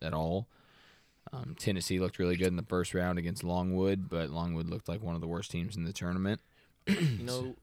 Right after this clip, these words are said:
Speaker 2: I think we owe an apology to Michigan.
Speaker 1: I don't. Fuck Michigan.
Speaker 2: All right.
Speaker 1: Some bums. They shouldn't even have made it out of the first round.
Speaker 2: No, they shouldn't have, but they sure did.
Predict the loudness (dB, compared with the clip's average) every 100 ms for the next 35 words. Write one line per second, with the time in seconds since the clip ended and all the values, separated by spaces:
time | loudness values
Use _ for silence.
0 | -10 -8 -6 -6 -4 0 0 -2 -6 -6
1 | -6 -6 -8 -8 -10 -8 -8 -8 -10 _
2 | _ _ _ _ _ _ _ 2 4 6
3 | 4 4 4 4 2 -2 0 -2 -2 -10
4 | -12 _ -20 _ -20 -20 _ _ _ _
5 | _ _ _ _ _ -6 -2 4 6 6
6 | 4 2 0 0 2 2 2 4 4 2
7 | 0 -2 -8 0 2 2 2 2 2 0
8 | -4 -8 -8 -6 -4 -4 -6 -6 -6 -6
9 | -4 -2 0 0 0 -2